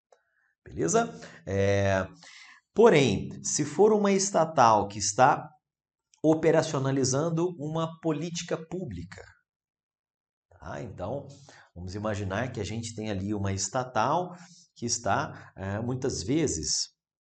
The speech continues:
muitas vezes, a, a Caixa Econômica Federal, por exemplo, né, muito embora ela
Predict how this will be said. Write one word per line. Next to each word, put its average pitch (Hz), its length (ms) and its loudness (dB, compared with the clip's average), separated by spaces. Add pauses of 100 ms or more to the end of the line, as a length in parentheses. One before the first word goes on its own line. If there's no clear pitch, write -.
(400)
muitas 98 400 -8
vezes, 127 540 -2 (320)
a, 98 440 -6
a - 40 -12
Caixa 135 340 -6
Econômica 113 580 -6
Federal, 98 560 -4
por 85 140 -8
exemplo, 151 460 -8
né, 95 80 -10
muito 113 260 -10
embora 101 280 -2
ela 92 220 -4